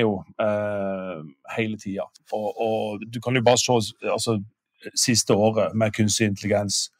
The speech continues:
eh, og, og en ser på en måte bare toppen av et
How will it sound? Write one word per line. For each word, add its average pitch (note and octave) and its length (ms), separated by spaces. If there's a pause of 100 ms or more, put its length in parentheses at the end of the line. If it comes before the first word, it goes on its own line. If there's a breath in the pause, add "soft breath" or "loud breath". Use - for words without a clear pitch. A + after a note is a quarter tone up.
(680 loud breath)
eh, G2 720
og, A2+ 160
og A#2+ 220
en G#2+ 100
ser A2+ 320
på G#2+ 80
en G2+ 80
måte G2 160
bare F#2+ 320
toppen G#2+ 480
av F#2+ 80
et - 120